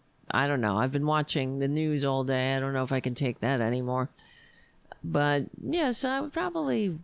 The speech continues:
distract myself from, from life in some way or another. Other than that,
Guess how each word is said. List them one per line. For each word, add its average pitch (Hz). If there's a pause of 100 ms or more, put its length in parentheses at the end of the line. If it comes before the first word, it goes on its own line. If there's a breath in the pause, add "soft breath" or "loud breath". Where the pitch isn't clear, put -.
(340)
distract 165
myself 127
from, 131
from 139
life 127
in 117
some 127
way 123
or 123
another. 117 (1200)
Other 202
than 156
that, 170